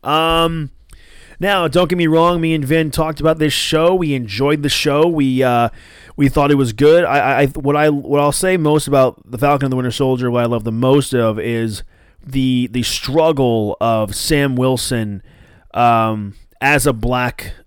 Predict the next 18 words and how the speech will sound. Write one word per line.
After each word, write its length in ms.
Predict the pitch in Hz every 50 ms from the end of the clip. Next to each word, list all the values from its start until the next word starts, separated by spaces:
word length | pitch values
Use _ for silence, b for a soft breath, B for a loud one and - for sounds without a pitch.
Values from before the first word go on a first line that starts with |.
| _ -
man, 720 | 120 120 131 135 131 123 113 107 104 101 98 95 92 - - _ _ _ _ _ _ _ _
you 100 | - 127
know, 520 | 120 120 113 110 107 107 104 104 101 - _ _ _ _ _ _ _ _ _ _ _ _ _ _ -
having 360 | - - 139 131 131 131 120
the 80 | 120
guilt 520 | 107 98 95 131 143 139 135 127 - - -
of 360 | - - 117 113 104 101 123
being 560 | - 127 127 127 127 127 120 117 113 104 110 - _ _ _ _ _ _ _
chosen 600 | - - - - 156 160 180 175 135 127 143 131 120
to 60 | 123
be 100 | 123 120
Captain 300 | 113 131 123 117 120 117
America, 340 | 123 139 147 127 135 - 170
even 220 | 208 233 254 262
though 140 | 262 254 220
he 180 | 185 208 226
was 200 | 220 196 185 165
chosen 880 | - - - - - - 202 220 247 247 196 165 175 160 151 143 139 -